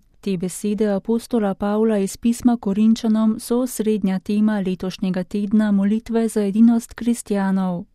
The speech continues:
Nanje se bodo nanašale meditacija in premišljevanje.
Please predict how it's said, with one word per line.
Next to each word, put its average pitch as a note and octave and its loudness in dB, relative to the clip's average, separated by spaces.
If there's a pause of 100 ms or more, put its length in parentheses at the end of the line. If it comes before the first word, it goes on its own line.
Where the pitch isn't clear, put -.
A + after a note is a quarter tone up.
Nanje F#3 0
se G3+ -2
bodo G3+ 0
nanašale G#3+ 0
meditacija G3+ 0
in A#3 4
premišljevanje. F#3+ 2